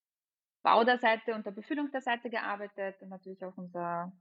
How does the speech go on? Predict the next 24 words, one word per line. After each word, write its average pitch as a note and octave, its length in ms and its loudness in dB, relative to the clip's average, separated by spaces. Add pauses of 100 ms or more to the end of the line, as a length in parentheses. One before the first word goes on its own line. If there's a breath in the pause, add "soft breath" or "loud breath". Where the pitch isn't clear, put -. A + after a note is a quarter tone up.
(680)
Verantwortlicher G3+ 580 0
für F#3+ 400 2
den F#3 280 -4
Bereich F3 360 -2
Sales F#3 260 0
und - 140 -6
Marketing A3 640 4
in F#3 300 -4
der F3+ 480 4
konzeptionellen B3 1200 0 (400)
Phase. G#3 720 4 (360)
Und A#3 600 4
wie A#3 80 6
bereits A3+ 240 8
erwähnt, B3 300 8
hatten A3+ 220 2
wir G#3+ 160 2 (240)
für G3+ 200 0
Design G3+ 560 0
und F#3+ 580 -6
Usability G#3 680 -4
eine F#3+ 200 -2 (220)
Agentur D#4 480 -4 (140)
engagiert, A#3+ 460 -4